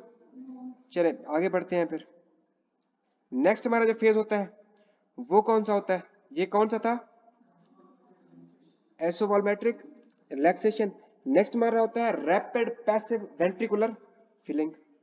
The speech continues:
Number six होगा अब, rapid passive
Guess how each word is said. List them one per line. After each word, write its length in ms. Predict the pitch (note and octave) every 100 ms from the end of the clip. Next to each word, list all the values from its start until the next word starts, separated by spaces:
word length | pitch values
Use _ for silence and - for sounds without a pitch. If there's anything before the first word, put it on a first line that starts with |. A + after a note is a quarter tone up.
| _ _ _ _ _ _ _ _ _ _ _ _ _ -
Number 160 | C#4+ F3+
six 300 | - G#3 B3+
होगा 200 | A#3 G#3
अब, 340 | E3+ - - _ _ _ _ _ _ - _ _ _ _ _ _ _ _ -
rapid 540 | C3 D#3 - A3+ B3+ - _ _ _ _ _ _ _ _ _ _ _ _ _ _ - - - _ _ _
passive 500 | D#3+ F3+ - A#3+ A#3